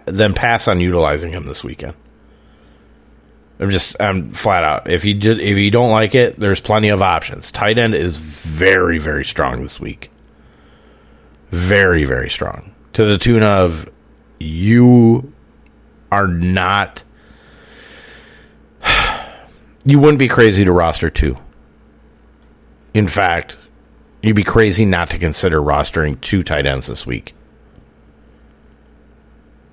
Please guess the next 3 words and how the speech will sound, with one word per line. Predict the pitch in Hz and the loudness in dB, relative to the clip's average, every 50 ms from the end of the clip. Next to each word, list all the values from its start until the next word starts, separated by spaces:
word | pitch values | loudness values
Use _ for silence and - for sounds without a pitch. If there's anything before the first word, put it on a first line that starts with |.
| _ _ _ _ _ _ _ _ _ _ _ _ _ _ _ _ _ _ _ _ _ _ _ _ _ _ _ _ _ - | _ _ _ _ _ _ _ _ _ _ _ _ _ _ _ _ _ _ _ _ _ _ _ _ _ _ _ _ _ 0
Instead | 104 101 87 - - 120 110 101 | 0 0 0 0 2 2 2 2
of | 98 | 2
forcing, | - - 120 107 104 101 - - 101 98 98 95 95 92 92 90 87 78 - | 0 0 2 2 2 2 0 0 0 2 2 2 0 0 -2 -4 -6 -8 -10